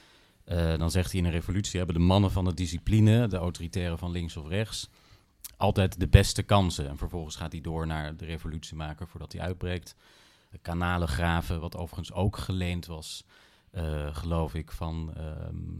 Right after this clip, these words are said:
van Aad Nuis. Eh, en die later weer, die uitspraak is later weer door Jan Glastra van Loon tot een boekje gemaakt. Die vond dat ook natuurlijk geweldig. Ehm, maar ik de-, tegen wil en dank in die zin als fractievoorzitter geloof ik wel. Want het was wel Gruiters.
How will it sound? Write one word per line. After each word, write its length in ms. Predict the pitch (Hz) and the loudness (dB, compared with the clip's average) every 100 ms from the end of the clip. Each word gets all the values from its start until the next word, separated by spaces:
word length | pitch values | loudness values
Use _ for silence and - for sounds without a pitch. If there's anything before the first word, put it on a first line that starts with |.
| 90 | -12
van 240 | 85 90 | -10 -8
Aad 160 | 80 80 | -6 -4
Nuis. 520 | 80 87 101 - - | -2 -2 -2 -4 -10
Eh, 320 | 87 87 82 | -8 -8 -8
en 120 | 82 82 | -8 -6
die 120 | 82 | -4
later 380 | 85 92 104 87 | -4 -6 -8 -8
weer, 400 | 87 87 85 82 | -6 -6 -8 -8
die 140 | 87 | -8
uitspraak 300 | 87 - 85 | -8 -8 -10
is 80 | 78 | -6
later 300 | 87 90 92 | -6 -6 -6
weer 120 | 92 | -8
door 280 | 87 90 90 | -8 -8 -8
Jan 200 | 87 87 | -8 -8
Glastra 380 | - 90 - 82 | -6 -8 -6 -8
van 180 | 87 | -6
Loon 380 | 82 87 85 80 - - - - _ | -4 -2 -4 -8 -12 -20 -20 -20 _
tot 160 | - 87 | -14 -10
een 120 | 78 | -8
boekje 300 | 78 - 85 | -8 -8 -8
gemaakt. 480 | - 78 80 107 - | -4 -2 -2 -4 -8
Die 120 | 87 | -8
vond 120 | 90 | -6
dat 140 | 87 | -6
ook 120 | 80 76 | -8 -10
natuurlijk 340 | 80 80 76 | -8 -8 -10
geweldig. 420 | - 78 71 98 - _ _ _ _ _ _ - | -8 -8 -8 -12 -16 _ _ _ _ _ _ -4
Ehm, 640 | 92 90 92 92 92 95 | 2 4 4 4 2 0
maar 140 | 92 | -2
ik 60 | 98 | -2
de-, 200 | 110 101 - | -4 -10 -10
tegen 240 | - 107 107 | -8 -6 -4
wil 160 | 120 | -4
en 60 | 117 | -2
dank 220 | 110 120 | -2 -2
in 120 | 110 | -4
die 120 | 98 | -4
zin 180 | 113 113 | -4 -4
als 140 | 104 - | -6 -2
fractievoorzitter 800 | 131 - 113 - 104 95 95 | -2 -2 -6 -2 -2 -2 -4
geloof 260 | 92 98 92 | -4 -2 -2
ik 120 | 90 | -4
wel. 360 | 85 113 78 92 | -2 -2 -2 -4
Want 160 | 98 | -6
het 80 | 98 | -4
was 160 | 95 87 | -4 -4
wel 160 | 95 | -6
Gruiters. 800 | 104 - 95 117 131 85 82 - | -6 -6 -4 -4 -4 -8 -10 -12